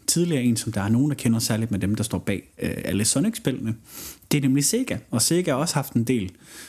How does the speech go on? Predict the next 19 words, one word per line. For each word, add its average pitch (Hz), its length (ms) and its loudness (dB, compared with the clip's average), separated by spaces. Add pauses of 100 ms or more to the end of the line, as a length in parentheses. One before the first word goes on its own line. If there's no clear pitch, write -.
(200)
øh, 110 80 2
hvad 107 100 4 (640)
kan 120 100 2
man 110 60 2
sige, 107 120 2
spilkonsoller. 104 560 0
Og 98 80 -2
det 131 60 2
var 131 60 2
nemlig 127 200 2
dem, 120 160 2
der 113 80 -4
var 101 360 -4
den 107 180 2
første - 380 0
konkurrent 98 680 0 (460)
til - 140 2
Nintendo 117 440 2
rigtigt, 95 440 -2